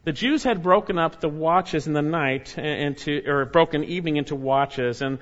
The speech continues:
the fourth watch was from three A M to six A M. So they've been out there probably for a little while. Probably a little while.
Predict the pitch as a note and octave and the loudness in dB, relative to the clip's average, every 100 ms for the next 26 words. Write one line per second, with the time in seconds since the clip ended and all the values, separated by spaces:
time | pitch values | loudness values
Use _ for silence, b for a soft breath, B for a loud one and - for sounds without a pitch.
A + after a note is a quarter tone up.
0 | B D3+ - F#3+ A#3 F3 D3 D3+ - D3+ | B -8 -2 0 0 2 2 2 0 -2
1 | D3 D3 C3+ - - G3 A3+ - F3+ F#3 | -2 -4 -4 -6 -8 -6 -4 0 0 0
2 | D3+ D#3 D#3 C#3+ - E3 - C3 A2+ G#2+ | 0 -2 -4 -6 -4 -4 -2 -2 -2 -4
3 | C#3+ F#3+ F#4 C4+ G#3+ A3 D#3 - C#3+ B3 | -6 -4 -4 -2 0 -2 -4 -2 -2 -2
4 | G3+ C3+ B2 A#2 A2+ D3+ A#2+ A#2 _ _ | -4 -2 -2 -2 0 0 -2 -8 _ _
5 | _ _ _ _ _ _ _ _ _ _ | _ _ _ _ _ _ _ _ _ _
6 | _ - A#2 C3 C#3+ C#3+ D3+ D3+ | _ -4 -2 -2 -2 -2 -2 -4